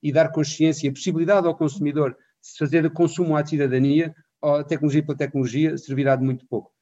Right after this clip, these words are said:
A última nota que me deixo é: isto correrá tanto melhor quanto nós tivermos coragem de reformar o capitalismo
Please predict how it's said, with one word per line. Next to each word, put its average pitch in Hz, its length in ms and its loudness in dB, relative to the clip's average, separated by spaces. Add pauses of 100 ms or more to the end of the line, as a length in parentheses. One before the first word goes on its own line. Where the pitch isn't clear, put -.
A 190 80 2
última 208 300 4
nota 147 260 0
que 139 140 -8
me 135 100 -2
deixo 147 400 -2
é: 127 160 0 (240)
isto 151 180 -8
correrá 170 300 2
tanto 165 280 0
melhor 160 260 2
quanto 170 240 -2
nós 160 140 0
tivermos 151 260 2
coragem 143 380 0
de 139 60 -8
reformar 139 320 0
o 135 40 -2
capitalismo 113 720 -4